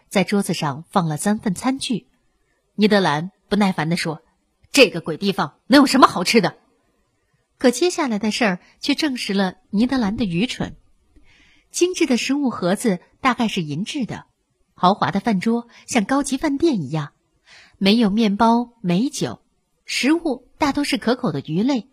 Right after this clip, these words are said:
最特别的是，每一件餐具上都有那么几个字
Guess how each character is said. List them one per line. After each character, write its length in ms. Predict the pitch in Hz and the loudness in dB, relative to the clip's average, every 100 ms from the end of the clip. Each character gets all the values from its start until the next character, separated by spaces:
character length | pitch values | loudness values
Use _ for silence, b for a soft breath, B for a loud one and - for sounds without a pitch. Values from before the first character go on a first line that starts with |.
| _ _ b b b b - | _ _ b b b b 0
最 200 | 381 339 | 2 2
特 220 | - 311 | 0 -2
别 180 | 208 214 | 0 2
的 180 | 226 - B | 0 -2 B
是， 240 | - 320 | 0 2
每 260 | 254 190 131 | 4 2 0
一 100 | 175 | -2
件 200 | 294 254 | -2 -2
餐 220 | 285 302 | -2 -2
具 160 | 294 | 0
上 280 | 247 226 160 b b | 2 2 -2 b b
都 140 | 349 359 | -2 0
有 160 | 220 | 0
那 100 | 190 | -2
么 100 | 226 | -2
几 180 | 190 - | -2 -4
个 100 | 180 | -8
字 300 | - 269 190 | -4 -2 -4